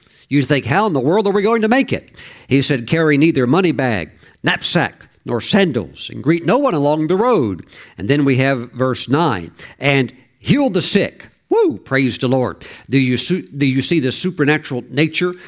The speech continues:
not only of the calling, but also the working that they were involved in,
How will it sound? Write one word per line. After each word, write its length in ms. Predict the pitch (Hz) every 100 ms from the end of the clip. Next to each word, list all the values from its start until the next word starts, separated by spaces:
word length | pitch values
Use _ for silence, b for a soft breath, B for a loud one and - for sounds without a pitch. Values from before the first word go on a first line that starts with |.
| B -
not 180 | 143 -
only 300 | 151 160 156
of 100 | 120
the 80 | 120
calling, 500 | 156 165 156 170 180 B B -
but 140 | 139
also 420 | - 151 139 165
the 100 | 127
working 520 | 120 131 170 147 127
that 180 | 101 95
they 140 | 151 147
were 160 | 143
involved 600 | 139 113 104 143 156 143
in, 320 | 151 175 180